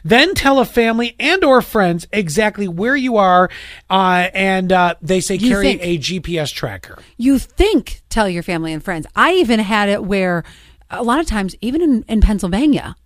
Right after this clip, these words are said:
Speaker 2: because for some reason, y'all don't believe in the internet there, I, I'll be hiking or s-
Speaker 1: You're meant to be in the woods.
Speaker 2: I don't care.
Speaker 1: Okay.
Speaker 2: I also know that there's snakes there, and I don't wanna
Speaker 1: Oh, what are you
Speaker 2: die.
Speaker 1: gonna do? Hop on Google if there's a snake?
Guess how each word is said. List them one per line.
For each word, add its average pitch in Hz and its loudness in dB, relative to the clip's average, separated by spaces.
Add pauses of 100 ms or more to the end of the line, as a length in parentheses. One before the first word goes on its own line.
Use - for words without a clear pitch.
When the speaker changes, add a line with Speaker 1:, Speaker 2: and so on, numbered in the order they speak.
(140)
Speaker 2:
because 226 -2 (120)
for 190 -12
some 254 -6
reason, 170 -6 (160)
y'all 214 4
don't 190 0
believe 175 -2
in 151 -8
the 139 -10
internet 156 -4
there, 120 -8 (680)
I, 233 -2 (300)
I'll 240 0
be 214 -2
hiking 208 -4
or - -6
s- - -8 (180)
Speaker 1:
You're 196 -2
meant 180 -8
to 175 -12
be 160 -4
in 151 -8
the 110 -12
woods. 139 -12
Speaker 2:
I 196 2
don't 208 -2
care. 151 -6
Speaker 1:
Okay. 180 -14 (120)
Speaker 2:
I 208 2
also 240 0
know 226 0
that 202 -8
there's 202 -4
snakes 247 -4
there, 190 0
and 208 -4
I 202 0
don't 202 -4
wanna 208 -4
Speaker 1:
Oh, 311 2
what 262 6
are 269 6
you 269 4
Speaker 2:
die. 269 2
Speaker 1:
gonna 262 0
do? 220 0
Hop 226 0
on 214 2
Google 233 4
if 240 -2
there's 214 -2
a 180 -6
snake? 226 -2